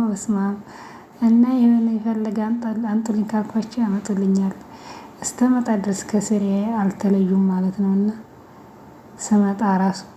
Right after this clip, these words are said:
አታልያቸው ተደብቄያቸው ነው የመጣሁት። ሁሉ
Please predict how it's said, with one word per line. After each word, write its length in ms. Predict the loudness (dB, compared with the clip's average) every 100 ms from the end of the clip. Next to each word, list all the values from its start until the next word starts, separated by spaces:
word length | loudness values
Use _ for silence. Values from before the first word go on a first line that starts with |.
| -20 -20 -20 -20 -20 -20 -20 -20 -20 -20 -20 -20 -18 -18 -18 -16 -16 -16 -16 -16 -16 -16 -16 -18 0 2
አታልያቸው 840 | 2 2 2 2 0 0 -4 -6
ተደብቄያቸው 680 | -4 -2 -4 -6 -6 -4 -2
ነው 100 | -2
የመጣሁት። 420 | -2 -2 -2 -2
ሁሉ 200 | -2 2